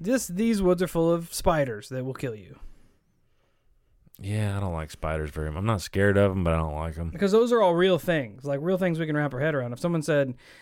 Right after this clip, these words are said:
Speaker 1: "There's a giant beast in here that will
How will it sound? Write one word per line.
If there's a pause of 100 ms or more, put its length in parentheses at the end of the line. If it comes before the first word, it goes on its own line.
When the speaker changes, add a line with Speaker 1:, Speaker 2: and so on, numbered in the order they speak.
(100)
Speaker 1:
"There's
a
giant
beast
in
here
that
will